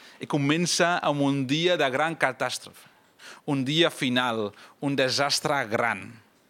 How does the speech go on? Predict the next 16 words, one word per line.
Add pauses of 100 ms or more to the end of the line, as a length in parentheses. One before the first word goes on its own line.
(800)
I
no (640)
es
pot
escapar
aquest
dia.
No
hi
ha
manera
d'avertir
o
de, (120)
de, (1200)
cap,